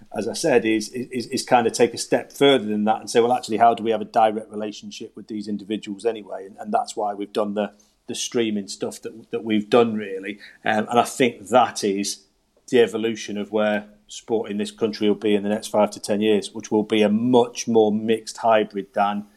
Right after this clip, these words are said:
you simply needing to have a subscription to watch any particular platform that your content is on.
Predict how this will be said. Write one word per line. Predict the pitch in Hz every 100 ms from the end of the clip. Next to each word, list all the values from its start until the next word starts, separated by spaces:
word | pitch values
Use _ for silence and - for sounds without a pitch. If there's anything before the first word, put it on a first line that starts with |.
| _ _ _
you | 120
simply | 107 - 120 104 107
needing | 104 104 104 101
to | 101
have | 104
a | 101
subscription | 107 - - 113 - 104
to | 101 104
watch | 104 104 - - - _ _ _ _ _ _ _ -
any | 110 101
particular | - 104 107 - 104
platform | 101 107 - 104 98
that | 117
your | 104
content | 107 104 104 104
is | 101
on. | 101